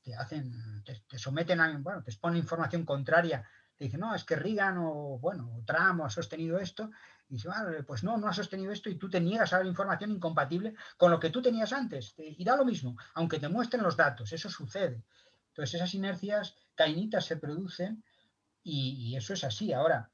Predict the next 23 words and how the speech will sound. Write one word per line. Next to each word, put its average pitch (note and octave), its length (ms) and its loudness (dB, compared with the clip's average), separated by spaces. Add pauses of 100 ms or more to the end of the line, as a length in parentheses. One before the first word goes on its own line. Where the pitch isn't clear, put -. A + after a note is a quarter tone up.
(420)
desde C3 200 -6
luego, E3+ 380 0
o E3+ 80 -8
sea, E3 140 2
la D#3+ 60 0
idea B3 200 8
está, D#3+ 480 4
a C3+ 60 -2
mí B2 400 -8
creo F3+ 180 -2
que F3 80 -4
son D3 260 -6
versiones C#3 320 -4
laicas D#3 320 -4
de A#2+ 80 -4
Dios, B2 300 -4
¿no? C#3 100 -6
Ahí D#3 120 -10
leían E3 260 -4
dos C3+ 140 -6
o C#3+ 80 -10
tres C3 140 -8
artículos, E3 500 -6